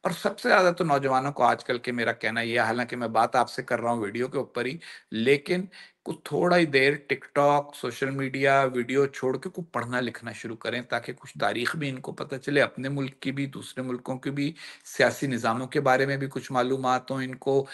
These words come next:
ये भी पता चले कि साइफर होता क्या है। सिर्फ नारे सुनना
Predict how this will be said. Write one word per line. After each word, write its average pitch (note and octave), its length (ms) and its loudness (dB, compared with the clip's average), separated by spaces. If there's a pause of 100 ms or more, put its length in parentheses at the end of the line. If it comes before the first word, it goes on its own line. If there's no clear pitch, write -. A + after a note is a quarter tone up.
(240)
ये B2 120 6
भी E3 100 4
पता C#3+ 280 2
चले C#3+ 240 2
कि C3 100 -2
साइफर C3 400 4
होता A2 280 4
क्या C#3 240 4
है। C3+ 320 2 (320)
सिर्फ F3 260 4
नारे C3+ 360 6
सुनना E3+ 500 2